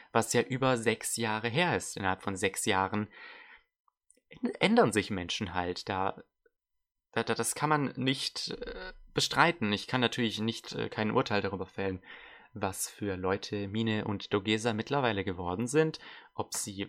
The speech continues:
weiterhin so rassistische Tendenzen haben oder nicht, weil, wie gesagt, die einzigen Tweets, die da,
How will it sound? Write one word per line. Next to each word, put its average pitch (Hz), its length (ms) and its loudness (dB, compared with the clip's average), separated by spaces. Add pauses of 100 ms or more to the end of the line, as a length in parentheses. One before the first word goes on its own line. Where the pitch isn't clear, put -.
weiterhin 101 360 0
so 104 140 -4
rassistische - 720 -4
Tendenzen 135 920 -6 (1600)
haben 120 640 2
oder 107 260 0
nicht, - 560 -2
weil, 95 340 4 (400)
wie 117 100 0
gesagt, 117 440 0
die 107 120 -2
einzigen 107 360 0
Tweets, - 260 -6
die 107 80 -4
da, 107 140 4